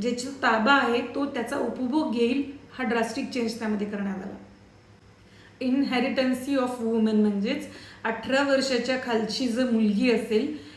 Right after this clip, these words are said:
डिव्होर्सी असेल, विडो असेल आणि जर अनाथ असेल तर ह्या चारही कॅटेगरीच्या लेडीजचा जर कोणत्या मुस्लिम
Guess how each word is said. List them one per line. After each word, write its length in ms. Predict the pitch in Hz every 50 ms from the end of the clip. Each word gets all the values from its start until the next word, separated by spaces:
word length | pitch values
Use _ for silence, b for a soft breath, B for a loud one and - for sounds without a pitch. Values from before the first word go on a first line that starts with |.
| B B 226
डिव्होर्सी 580 | 214 240 233 254 277 285 285 - - 294 277
असेल, 420 | 226 208 202 - 247 240 262 285 - - 240
विडो 500 | 240 220 214 262 269 - 320 320 302 254
असेल 460 | 226 - - - 233 226 247 277 - B B B B B B
आणि 160 | 233 233 262
जर 260 | 269 262 - 302 302 302
अनाथ 500 | - 254 247 247 254 262 - - 208 226
असेल 380 | 208 202 233 226 247 254 247
तर 80 | 277 262
ह्या 320 | 240 240 247 254 - -
चारही 500 | - - 240 220 220 226 226 277 302 302
कॅटेगरीच्या 600 | 294 269 - 269 220 208 240 240 247 247 - 269 262
लेडीजचा 560 | 254 240 226 214 226 226 208 - - 247 226
जर 220 | 214 202 240 269 262 - - B B B B B -
कोणत्या 300 | 254 240 233 - 285 277
मुस्लिम 560 | 277 254 233 - - 247 262 311 339 339